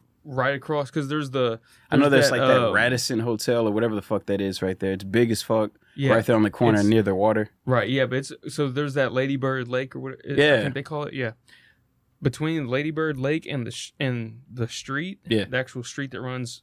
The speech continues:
Speaker 1: uh, this way, it's tents.
Speaker 2: Damn,
Speaker 1: People camped out
Speaker 2: bro.
Speaker 1: everywhere.
Speaker 2: That's fucking crazy. It's like, you, you'd think that, um,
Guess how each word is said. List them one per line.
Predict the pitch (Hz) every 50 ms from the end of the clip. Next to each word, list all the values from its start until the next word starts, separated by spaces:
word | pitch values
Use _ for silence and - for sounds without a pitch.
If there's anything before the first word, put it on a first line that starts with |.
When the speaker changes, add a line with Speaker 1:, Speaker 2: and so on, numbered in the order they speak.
| - -
Speaker 1:
uh, | 113 127 120
this | 117 127 139 -
way, | - 165 156 143 - _ _ _ _ _ _ _ _ _
it's | - 143 127 120 - - - - - _ _ _ _ _ _
tents. | - 127 107 - - - - - _ _ _ _ _
Speaker 2:
Damn, | - - - 175 180 170 175 170 156 139 120 107 98 92 87
Speaker 1:
People | 165 156 123 -
camped | - - 131 151 156
out | - -
Speaker 2:
bro. | - 120
Speaker 1:
everywhere. | 113 117 110 - - - 127 - _ _
Speaker 2:
That's | - 123 -
fucking | - - 147 123 - - 90 82
crazy. | - - - 104 131 156 135 101 95 90 85 82 - _ _ -
It's | 98 95 - -
like, | 120 101 95 95
you, | 117 104
you'd | 76 110 120 120 110 -
think | - 123 123 123 -
that, | - 110 104 101
um, | 98 95 90 85 82 82 -